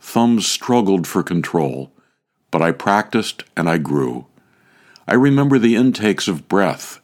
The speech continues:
and the slow peek at a brand new hand, the anything can happen of drawing a card from the deck, the exquisite moment of pretense before announcing, "Go fish!"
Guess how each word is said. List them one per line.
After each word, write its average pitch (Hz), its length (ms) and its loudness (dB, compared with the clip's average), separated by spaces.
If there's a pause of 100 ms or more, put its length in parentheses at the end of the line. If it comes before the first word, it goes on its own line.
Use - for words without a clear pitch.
and 90 100 -2
the 82 80 -4
slow 104 400 0
peek - 560 -4
at 87 80 -2
a 85 60 -2
brand 92 420 0
new 90 160 0
hand, 69 560 -8 (520)
the 107 200 0
anything 123 460 2
can 92 160 0
happen 85 480 -2
of 69 160 -6
drawing 92 400 0
a 82 40 -2
card 85 520 -4
from 80 140 -4
the 76 100 -2
deck, 73 480 -6 (260)
the - 160 -6
exquisite 117 720 0
moment 92 400 0 (100)
of - 180 -8
pretense - 680 -6
before 85 480 -4
announcing, 78 680 -4 (220)
"Go 139 220 4
fish!" 127 520 0